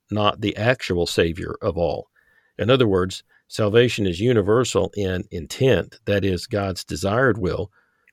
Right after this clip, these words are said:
but it's not achieved in fact, that is, God's permissive will.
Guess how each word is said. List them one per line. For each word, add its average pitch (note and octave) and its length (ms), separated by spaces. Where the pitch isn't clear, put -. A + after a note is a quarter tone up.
but G#2 100
it's G#2+ 180
not G#2 200
achieved G2 500
in E2+ 80
fact, - 560
that G2 160
is, F#2+ 180
God's F#2 380
permissive G2+ 480
will. - 320